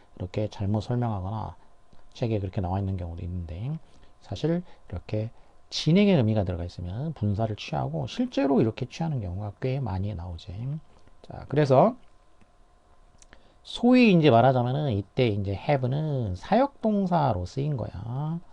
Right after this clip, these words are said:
집안에 있는 모든 아이들이 공유하도록 시키는 거지, 말하자면 이제. 이건 무슨, 물론 이제 강제로 시키는 건 아니지만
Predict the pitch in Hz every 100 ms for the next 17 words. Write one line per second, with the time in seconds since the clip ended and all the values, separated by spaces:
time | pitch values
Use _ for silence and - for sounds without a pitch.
0 | - - - - _ _ - - - -
1 | 175 233 247 240 226 220 233 185 90 117
2 | 196 220 220 214 220 220 220 - - -
3 | - - - 107 120 175 185 170 180 180
4 | 226 330 403 - - - - - - -
5 | - - - - - _ _ - - _
6 | - - - - 190 240 254 269 247 226
7 | 226 208 233 415 - - - - - -
8 | - - 339 415 392 185 104 113 113 101
9 | 90 87 80 85 127 139 117 147 - 131
10 | 104 113 107 90 - 107 107 117 92 -
11 | 127 95 92 98 95 87 135 247